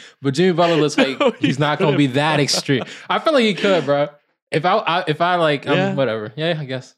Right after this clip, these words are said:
Speaker 1: Yeah, to each his own. Not that crazy.
Speaker 2: Maybe, maybe, yeah. Yeah, I
Speaker 1: I've
Speaker 2: don't
Speaker 1: seen,
Speaker 2: know.
Speaker 1: I've
Speaker 2: It
Speaker 1: seen
Speaker 2: makes me a
Speaker 1: worse.
Speaker 2: bit, it makes me a b-, massive Jimmy Butler fan, though. I'm like,
Speaker 1: He's
Speaker 2: "This guy is
Speaker 1: Yeah.
Speaker 2: just a prankster." Like, this guy just
Speaker 1: Yeah.
Speaker 2: loves a knee slapper.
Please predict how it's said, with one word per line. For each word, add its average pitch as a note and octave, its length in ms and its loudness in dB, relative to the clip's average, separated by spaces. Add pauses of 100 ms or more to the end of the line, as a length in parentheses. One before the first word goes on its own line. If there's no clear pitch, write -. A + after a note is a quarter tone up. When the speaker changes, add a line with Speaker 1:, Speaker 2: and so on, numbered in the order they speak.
Speaker 1:
Yeah, B2 160 -12
to - 140 -12
each C3 100 -6
his A2+ 100 -10
own. A2 200 -8 (840)
Not A#2 140 -8
that G2+ 180 -10
crazy. G2 340 -12
Speaker 2:
Maybe, F3+ 540 -4 (180)
maybe, D#3+ 540 -6
yeah. G#3+ 240 -6 (560)
Yeah, C3+ 200 2
I B2 60 0
Speaker 1:
I've F#3 80 0
Speaker 2:
don't A3 80 4
Speaker 1:
seen, G3 80 2
Speaker 2:
know. D#3+ 80 4
Speaker 1:
I've D3 140 2
Speaker 2:
It E3+ 40 4
Speaker 1:
seen E3+ 60 -2
Speaker 2:
makes G#3+ 180 0
me A#3+ 120 0
a - 20 6
Speaker 1:
worse. G3+ 100 2
Speaker 2:
bit, F#3 160 0
it F#3 140 0
makes B3 200 0
me B3 120 4
a G#3+ 60 4
b-, E3 140 -8
massive D#3+ 440 0
Jimmy C#3 240 0
Butler A#2 320 0
fan, G2+ 300 -8
though. F#2 240 -14 (580)
I'm D#3+ 100 2
like, C4+ 80 6
Speaker 1:
He's G3 80 -4
Speaker 2:
"This A3+ 180 2
guy E3+ 280 2
is D3+ 220 0
Speaker 1:
Yeah. C3+ 60 -2
Speaker 2:
just G#3+ 300 2
a F3 80 0
prankster." D#3 880 -2
Like, D#3 200 2
this F#3 180 0
guy G#3 160 2
just F3 220 -6
Speaker 1:
Yeah. C3 80 0
Speaker 2:
loves D3 260 2
a C#3 60 0
knee C3+ 180 -2
slapper. A2 600 -6